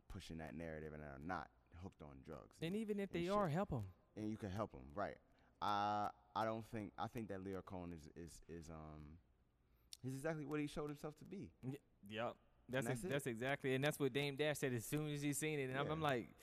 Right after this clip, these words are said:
Speaker 1: That's it.
Speaker 2: "Dame
Speaker 1: I
Speaker 2: been
Speaker 1: think that
Speaker 2: preaching this
Speaker 1: the
Speaker 2: for
Speaker 1: only
Speaker 2: so
Speaker 1: thing,
Speaker 2: long,
Speaker 1: the only
Speaker 2: man."
Speaker 1: thing about Dame is, like,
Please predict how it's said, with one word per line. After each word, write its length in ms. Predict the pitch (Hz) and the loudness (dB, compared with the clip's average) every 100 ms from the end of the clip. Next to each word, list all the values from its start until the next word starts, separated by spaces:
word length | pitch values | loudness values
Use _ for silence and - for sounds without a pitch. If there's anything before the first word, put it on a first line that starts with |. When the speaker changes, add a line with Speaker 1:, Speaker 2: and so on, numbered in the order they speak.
| - | -6
Speaker 1:
That's 180 | 117 117 | -4 4
it. 80 | 143 | 6
Speaker 2:
"Dame 280 | 170 170 151 | 8 8 8
Speaker 1:
I 60 | |
Speaker 2:
been 80 | 160 | 8
Speaker 1:
think 180 | 190 185 | 8 8
that 60 | 180 | 8
Speaker 2:
preaching 100 | 160 | 10
this 100 | 156 | 8
Speaker 1:
the 60 | 135 | 8
Speaker 2:
for 60 | |
Speaker 1:
only 100 | 180 | 6
Speaker 2:
so 80 | 180 | 6
Speaker 1:
thing, 160 | 160 165 | 6 4
Speaker 2:
long, 80 | 147 | 4
Speaker 1:
the 60 | |
only 200 | 151 180 | 6 6
Speaker 2:
man." 80 | 143 | 4
Speaker 1:
thing 80 | 160 | 4
about 300 | 139 127 101 | 4 4 4
Dame 360 | 117 127 120 | 2 2 2
is, 140 | 110 92 | 0 0
like, 240 | 98 87 | 0 -2